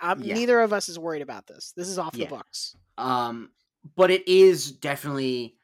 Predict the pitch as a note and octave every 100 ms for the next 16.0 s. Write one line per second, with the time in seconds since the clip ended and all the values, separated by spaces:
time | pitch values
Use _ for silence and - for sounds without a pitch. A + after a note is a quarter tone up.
0 | _ _ _ _ F3+ G3+ F#3+ D3+ A#3+ C4+
1 | F3 C3+ - _ _ _ _ _ F3 -
2 | - - D#3 D#3 D#3+ E3 - C#3+ C3+ B2
3 | A#2+ G#2+ - _ _ _ - C#3 B2+ -
4 | C#3+ A#2+ G#2+ G2 _ _ _ _ _ _
5 | _ - C3+ C3+ C3 B2+ C3 B2+ B2+ C#3
6 | C#3 A#2 G2+ - - - - A#2 - B2+
7 | B2 A#2 B2+ G#2+ B2 D3+ C3 C3 A#2+ A2
8 | G2 - F#4 A#4 C4 G3 F3+ E3+ E3 -
9 | D#3 - _ G3 - F#3+ F3 F#3+ F#3 F3
10 | D#3+ D3+ E3 D#3 C#3+ C3 C3 C#3+ C3 B2
11 | - B2 G#2 B2 B2+ B2+ C#3 C#3+ C4+ D4+
12 | G3 D3 D3 A#3 D#3 A3+ A#3+ A3 A#3+ A#3+
13 | B3+ C4 A3+ A3+ G#3+ F#3 F#3 F#3+ F#3+ F3+
14 | D#3+ D#3+ - E3 F3 F#3 D#3+ C#3 D#3 D3+
15 | C#3+ C#3+ D#3 C#3+ - D#3+ C#3 A#2+ -